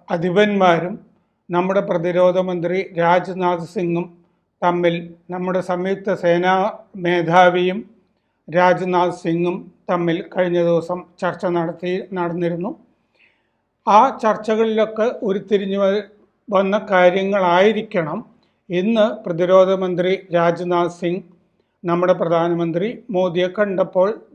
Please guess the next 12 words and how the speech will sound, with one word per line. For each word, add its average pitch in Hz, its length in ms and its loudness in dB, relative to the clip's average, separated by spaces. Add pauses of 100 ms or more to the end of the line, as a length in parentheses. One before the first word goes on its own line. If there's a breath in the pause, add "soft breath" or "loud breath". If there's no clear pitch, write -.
(120)
ധരി-, 220 560 -4
ധരിപ്പിച്ചിട്ടുണ്ടാവുക. 196 1160 0 (920)
അപ്പോ 220 480 2 (1800)
മുമ്പ് 240 600 4 (260)
പുൽവാമയ്ക്ക് 240 680 4
ശേഷം, 208 500 -2 (800)
അത് 214 400 -2
അല്ലെങ്കിൽ 220 520 0
രണ്ടായിരത്തി 220 760 2
പതിനാറിൽ 214 720 4 (460)
പാകിസ്ഥാൻ്റെ 196 1040 2 (460)
അകത്ത് 196 580 0